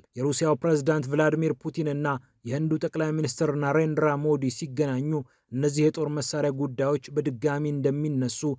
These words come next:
እየተዘገበ ይገኛል። ኤስ አራት መቶ የአየር መከላከያ ስርዓት ህንድ ከፓኪስታን ጋር ግጭት ውስጥ ገብታ በነበረበት ሰዓት በርካታ ጥቃቶችን ለማምከን ወሳኝ ሚና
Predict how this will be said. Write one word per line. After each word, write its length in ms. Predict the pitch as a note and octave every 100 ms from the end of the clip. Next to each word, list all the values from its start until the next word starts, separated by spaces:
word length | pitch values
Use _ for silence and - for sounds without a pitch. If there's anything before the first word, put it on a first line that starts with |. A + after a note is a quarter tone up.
| _ -
እየተዘገበ 680 | D3 D3+ D#3 D#3+ D3 D#3+ D3+
ይገኛል። 580 | D#3+ D3 B2 F#2+ G#2+ G#2+ F#2+ _ _
ኤስ 120 | A#2+ D3+
አራት 240 | D3 D3+
መቶ 180 | D#3+ D3+
የአየር 340 | E3 D3+ D#3 D#3+
መከላከያ 600 | D#3+ - D#3+ D#3 C#3 D3
ስርዓት 440 | - C#3+ C3 C#3+ - _ _ -
ህንድ 220 | D3+ D#3 -
ከፓኪስታን 760 | D3 D#3+ C#3 E3+ - D3+ C#3
ጋር 200 | C#3+ D3+ D#3
ግጭት 360 | C#3 D3+ - -
ውስጥ 180 | C#3 -
ገብታ 280 | D#3 D3+ B2+ D#3
በነበረበት 760 | C3+ D3+ D3 C3+ D3 C3 C#3 B2+
ሰዓት 340 | - C3 C#3+ -
በርካታ 540 | A2 C3+ - D3+ - D3+
ጥቃቶችን 680 | - D#3 C#3+ D#3 C3+ E3 D3+
ለማምከን 580 | D3 C#3+ C3+ B2+ D3+ D3
ወሳኝ 460 | C#3 D3 - D#3+ D#3
ሚና 200 | D3 D3+